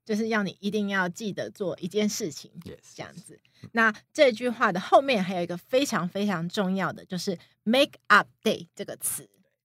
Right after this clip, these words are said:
Speaker 2: 其实这是一个很基本的，的翻译。美国人很常用这个make up day，但是我，我也觉得这是一个解释为什么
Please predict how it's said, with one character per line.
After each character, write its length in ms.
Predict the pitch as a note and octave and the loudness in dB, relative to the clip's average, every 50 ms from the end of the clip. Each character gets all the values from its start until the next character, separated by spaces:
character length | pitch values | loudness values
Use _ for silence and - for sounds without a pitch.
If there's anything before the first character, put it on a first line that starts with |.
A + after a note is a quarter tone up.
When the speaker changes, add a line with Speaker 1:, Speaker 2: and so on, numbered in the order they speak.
| _ _ - | _ _ 2
Speaker 2:
其 160 | - B3 A#3 | 4 4 6
实 120 | G#3 G#3 F3+ | 6 6 6
这 120 | F3+ E3+ | 6 6
是 100 | D3+ E3 | 6 6
一 80 | C#3+ C3+ | 6 6
个 140 | C3+ B2 | 6 6
很 260 | A#2 C3 B2+ A#2 G#2+ - - | 4 4 2 2 0 -4 -2
基 260 | - - D#3 D#3+ C#3+ | 0 2 6 6 6
本 360 | B2+ - C3+ B2+ A#2+ A#2+ A#2 | 6 4 2 2 2 2 0
的， 340 | G#2+ G2+ F#2+ F#2 F2+ F2 E2+ _ _ _ _ _ - | -2 -2 -4 -4 -6 -8 -10 _ _ _ _ _ -8
的 100 | G#2 G2 | -8 -8
翻 300 | - - B2 G#2+ G#2 F#2+ | -4 -2 -2 -2 -2 -4
译。 200 | G2+ G2+ F2+ E2+ _ _ _ - | -6 -8 -10 -12 _ _ _ 0
美 200 | C#3 C#3 D#3 D#3 | 4 6 6 8
国 180 | D#3+ E3 D#3+ | 10 10 10
人 260 | D3+ C3+ B2 A#2+ G#2+ - _ _ _ _ - | 10 8 6 2 0 -4 _ _ _ _ -4
很 180 | - C#3+ C#3 | 2 2 2
常 220 | C3 C3+ B2 A2+ A2 | 4 4 2 0 0
用 180 | G2+ G#2 G#2 | -2 -4 -4
这 100 | G2+ G#2+ | -6 -6
个 220 | F#2+ F#2+ F2 F2 - - | -8 -8 -10 -10 -8 -2
make 360 | A2+ B2 C3+ C3+ B2+ - C#3 | 2 6 6 6 6 6 2
up 200 | B2 A2 - - | 2 2 0 -4
day， 340 | G2+ A2+ G#2+ F#2+ F2 E2 - _ _ _ _ _ _ _ _ _ - | -2 -2 -2 -2 -2 -8 -12 _ _ _ _ _ _ _ _ _ 4
但 220 | - C3+ C3+ C3 | 6 6 6 6
是 180 | - - B2 A#2 | 6 4 2 4
我， 440 | A2+ A#2+ C3 B2+ B2 B2 A#2+ A2 G#2+ | 4 4 6 6 6 4 4 2 2
我 120 | A#2 C3 | 4 6
也 140 | C#3+ D3+ D#3 | 8 8 8
觉 160 | C#3+ C#3+ B2+ | 8 8 6
得 120 | G#2+ G#2+ G#2 | 6 4 0
这 100 | A2+ A2 | -2 -4
是 140 | - - F#2 | -4 -4 -6
一 100 | G#2 G2 | -6 -6
个 320 | - G2+ F#2 F2 E2 - _ _ _ _ _ _ _ _ _ _ - | -6 -6 -6 -6 -8 -10 _ _ _ _ _ _ _ _ _ _ 0
解 180 | - D#3 D#3 D3+ | 6 8 8 8
释 300 | C#3 - D3+ C#3+ C3 B2 | 8 6 6 6 6 6
为 240 | A2+ A#2+ C3 C3+ C3 | 4 4 4 4 6
什 160 | - C#3 B2 | 4 2 2
么 240 | A#2 A2 G2+ F#2+ | 2 0 -2 -4